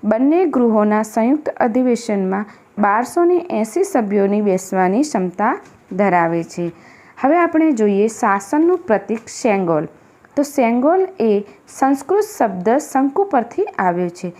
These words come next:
સેંગોલનો અર્થ થાય છે શંખ. સેંગોલ એટલે સંપત્તિથી સંપન્ન. એ રાજાની રાજાશાહીનું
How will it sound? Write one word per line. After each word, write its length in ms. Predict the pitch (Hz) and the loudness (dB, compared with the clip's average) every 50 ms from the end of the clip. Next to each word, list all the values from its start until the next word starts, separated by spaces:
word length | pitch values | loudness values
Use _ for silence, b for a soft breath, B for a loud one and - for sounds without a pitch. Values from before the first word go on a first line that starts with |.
| B B B B - | B B B B -2
સેંગોલનો 520 | - 247 240 240 226 269 302 339 349 359 370 | 0 0 2 2 2 2 2 4 4 2 2
અર્થ 340 | 359 - - 220 214 - 240 | 0 0 -4 -4 -2 -6 -8
થાય 340 | 233 - - 202 190 185 | -6 -4 -2 0 0 0
છે 260 | 180 185 - - 254 320 | 0 -2 -6 -8 -8 -8
શંખ. 440 | - - - 240 196 180 170 - - B B B B B B _ _ - - - | -6 -6 0 0 2 2 0 -4 -8 B B B B B B _ _ -14 -4 0
સેંગોલ 400 | 262 240 254 269 269 381 403 381 - - | 0 2 2 2 2 2 2 0 0 -2
એટલે 300 | 202 196 - 196 202 214 B B B B | -2 0 0 -2 -2 -2 B B B B
સંપત્તિથી 960 | - - - 277 285 311 302 - - 339 339 - 311 285 - - - 302 403 453 | -12 -4 0 2 2 2 0 0 -2 -2 0 0 -4 -4 -4 -2 -2 -2 -2 -2
સંપન્ન. 760 | - - - - 208 202 196 - - 196 185 185 180 175 170 175 B B B B B _ - | -4 -6 -6 -4 -2 -2 -2 -2 -2 -2 -2 0 -4 -4 -6 -8 B B B B B _ -2
એ 160 | 233 247 240 | 0 2 2
રાજાની 600 | 214 202 185 185 190 180 - 269 285 285 311 330 | 2 2 2 2 0 2 0 0 2 2 2 2
રાજાશાહીનું 880 | 302 233 196 175 175 170 - 240 277 277 - 330 294 277 311 330 392 440 | 2 2 2 0 0 0 0 -2 -2 0 -2 -2 0 2 2 0 0 -2